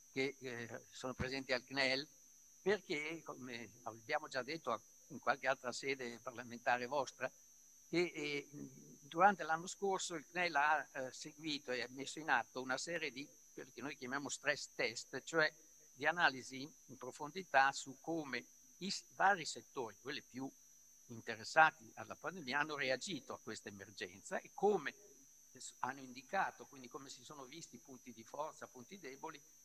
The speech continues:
Questa nostra analisi è, eh, secondo noi importante perché da lì si può anche partire, e noi abbiamo fatto qualche proposta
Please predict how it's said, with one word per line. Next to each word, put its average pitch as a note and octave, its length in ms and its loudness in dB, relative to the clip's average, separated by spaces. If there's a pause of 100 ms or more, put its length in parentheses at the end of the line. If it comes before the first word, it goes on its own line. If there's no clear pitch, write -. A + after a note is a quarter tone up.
(180)
Questa E3+ 280 -4
nostra D#3+ 300 -2
analisi B2 540 -4 (480)
è, D3 300 -8
eh, A#2 140 -16 (320)
secondo B2+ 360 -14
noi D#3+ 120 -8
importante D3+ 640 -8
perché A#2 280 -12
da F#3 120 2
lì C3+ 200 -10 (240)
si B2+ 100 -14
può A#2 180 -8
anche A#2 360 -8
partire, C#3 520 -10
e - 100 -20
noi A2+ 120 -12
abbiamo F#2+ 220 -18
fatto A#2 280 -6
qualche A2 260 -12
proposta A#2+ 640 -12